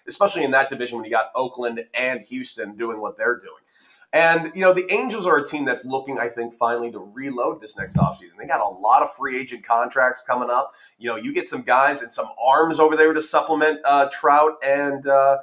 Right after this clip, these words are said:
and Rendon and Ohtani. I mean, just saying those three names in the same lineup, that's a team that should be in the playoffs, plain and simple. I really hope they get some arms because that's a team that is ready to go.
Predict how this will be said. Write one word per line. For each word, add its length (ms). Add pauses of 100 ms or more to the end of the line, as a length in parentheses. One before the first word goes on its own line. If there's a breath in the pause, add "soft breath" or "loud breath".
(400 loud breath)
and 160
Rendon 640
and 280
Ohtani. 680
I 40
mean, 120
just 180
saying 220
those 200
three 320
names 360
in 60
the 80
same 420
lineup, 460
that's 180
a 60
team 240
that 120
should 220
be 80
in 80
the 120
playoffs, 680
plain 360
and 160
simple. 480
I 80
really 300
hope 200
they 80
get 120
some 160
arms 460
because 400 (500 soft breath)
that's 220
a 100
team 440
that 420
is 160
ready 320
to 100
go. 460